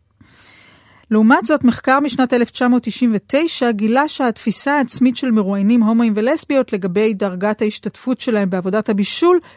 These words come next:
קשורה לזהויות מגדריות. ייחוס או שלילה של מגדר נשי או גברי באו לידי ביטוי בהערכה של מידת ההשתתפות של המרואיינים או של בני זוגם בעבודת האוכל.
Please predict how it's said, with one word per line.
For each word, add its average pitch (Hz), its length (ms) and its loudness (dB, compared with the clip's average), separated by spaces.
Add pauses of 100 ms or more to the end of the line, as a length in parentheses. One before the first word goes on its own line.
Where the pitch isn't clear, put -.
קשורה 254 340 0
לזהויות 233 540 2
מגדריות. 190 840 -2 (540)
ייחוס 285 580 0
או 220 80 2
שלילה 226 540 2
של 240 160 -4
מגדר 214 380 2
נשי 240 560 0
או 233 80 2
גברי 226 440 0 (380)
באו 285 220 2
לידי 277 260 2
ביטוי 285 400 -2
בהערכה 220 640 0
של 240 180 -2
מידת 208 340 0
ההשתתפות 247 720 0 (240)
של 214 240 -2
המרואיינים 208 960 2
או 202 80 -6
של 196 180 -4
בני 208 240 2
זוגם 302 520 0
בעבודת 202 500 2
האוכל. 185 440 -6